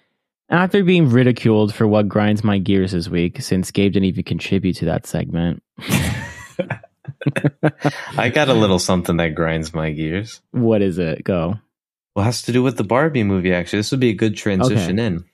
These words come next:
Speaker 2: because
Speaker 1: Yes. So let's talk
Speaker 2: when
Speaker 1: about Barbenheimer Part Two.
Speaker 2: when you step in a puddle of water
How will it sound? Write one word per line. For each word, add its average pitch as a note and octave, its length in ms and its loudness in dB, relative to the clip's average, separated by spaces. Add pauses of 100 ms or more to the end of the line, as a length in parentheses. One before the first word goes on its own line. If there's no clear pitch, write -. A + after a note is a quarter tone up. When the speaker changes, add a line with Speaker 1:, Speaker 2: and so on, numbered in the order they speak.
(200)
Speaker 2:
because G#2 640 0
Speaker 1:
Yes. - 460 -20
So B2 100 -2
let's B2 200 0
talk A2 100 2
Speaker 2:
when A2 200 2
Speaker 1:
about A2+ 500 0 (220)
Barbenheimer A2+ 680 -2
Part F#2 280 -4
Two. B2 560 2 (220)
Speaker 2:
when G2 240 -2
you G2 120 -2
step - 520 -4
in G2+ 200 0
a F#2 80 0
puddle F2 760 -2 (140)
of F2 240 -4
water F2 720 0